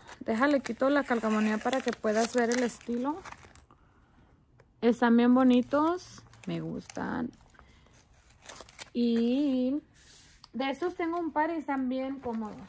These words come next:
Llegaron sin la caja, pero típicamente vienen juntos en una caja. Son brasier de mujer con varilla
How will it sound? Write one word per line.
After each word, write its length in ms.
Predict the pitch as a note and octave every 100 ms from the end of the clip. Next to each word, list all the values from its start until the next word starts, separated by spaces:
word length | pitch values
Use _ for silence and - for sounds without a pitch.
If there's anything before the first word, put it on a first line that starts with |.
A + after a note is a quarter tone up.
| - - - F4+
Llegaron 460 | D#4+ C#4 D4 E4 -
sin 160 | E4+
la 160 | C4 A#3
caja, 340 | B3+ B3 - F4+ - - _ _ _ _ _
pero 240 | C#4 B3+ B3
típicamente 960 | C4+ A#3+ D4+ D#4 C4+ B3+ C4 D#4 D#4+ - -
vienen 500 | B3 B3+ B3+ C#4 D4
juntos 500 | C4 C4+ C4 D#4 D4+
en 100 | C4+
una 260 | A#3+ B3 B3+
caja. 420 | A#3+ A3 G3+ F3+ - _ _ _ _ _ _ _ _ _ -
Son 600 | B3+ B3 B3+ C4 C#4 C4+
brasier 640 | A#3 A#3+ A#3 - C4 B3 B3
de 100 | C#4+
mujer 380 | D4+ B3 A#3+
con 180 | A3+ C#4
varilla 600 | D4 D4+ C4 B3+ B3+ C#4